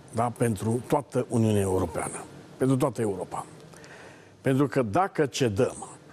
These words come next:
și lăsăm locul extremiștilor în Parlamentul European, o să fie una din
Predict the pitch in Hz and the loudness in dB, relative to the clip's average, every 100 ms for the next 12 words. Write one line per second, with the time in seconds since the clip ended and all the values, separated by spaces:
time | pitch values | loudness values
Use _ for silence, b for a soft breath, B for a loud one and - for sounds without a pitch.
0 | B B - 123 120 - 196 175 135 127 | B B 0 4 4 2 2 4 4 4
1 | 101 101 92 131 - - 117 143 175 - | 2 -4 -2 0 0 2 2 4 2 0
2 | 101 95 110 123 - - - - 101 104 | 0 2 0 -4 -16 -20 -10 -4 0 0
3 | 101 101 110 113 107 95 82 90 113 135 | 0 2 0 2 2 2 0 0 0 -4
4 | B B B B B B 120 123 104 151 | B B B B B B 0 0 2 4
5 | 143 131 131 - B B B B - 135 | 4 4 0 -8 B B B B -8 0
6 | 135 123 107 120 117 | 4 4 4 2 2